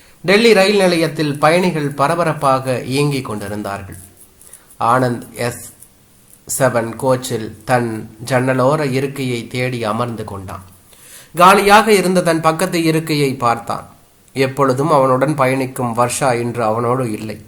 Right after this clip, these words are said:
அந்த பக்கத்து இருக்கையை வேறு யாரோ முன்பதிவு செய்திருந்தார்கள். அவனுக்கு கொஞ்சம் மன உறுத்தலாக இருந்தது. இனி இந்த வாழ்க்கை முழுவதும் அவள் இல்லாமலேயே பயணிக்க வேண்டியிருக்குமோ? மனதில் ஏதேதோ எண்ணங்கள், இனம் புரியாத உணர்வுகள்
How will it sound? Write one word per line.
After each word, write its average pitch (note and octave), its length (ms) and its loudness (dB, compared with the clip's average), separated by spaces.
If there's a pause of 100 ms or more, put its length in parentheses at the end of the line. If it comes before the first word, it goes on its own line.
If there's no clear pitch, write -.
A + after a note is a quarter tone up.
(640)
அந்த F3 260 4
பக்கத்து F#3 400 0
இருக்கையை E3 480 0
வேறு D3 340 0
யாரோ C#3 340 2
முன்பதிவு C#3 540 -2
செய்திருந்தார்கள். G#2+ 760 -6 (280)
அவனுக்கு A#2+ 440 0
கொஞ்சம் A#2 500 -6
மன B2+ 260 2
உறுத்தலாக B2+ 580 -2
இருந்தது. G#2+ 580 -8 (340)
இனி G3+ 240 6
இந்த F#3 200 4
வாழ்க்கை G3+ 380 6
முழுவதும் E3 560 0
அவள் C#3 300 2
இல்லாமலேயே D3+ 840 2
பயணிக்க D3 680 0
வேண்டியிருக்குமோ? C3+ 840 -4 (560)
மனதில் C3 520 0
ஏதேதோ B2+ 760 -2
எண்ணங்கள், A2+ 500 -6 (200)
இனம் B2+ 300 -2
புரியாத A#2+ 560 -2
உணர்வுகள் G#2+ 540 -8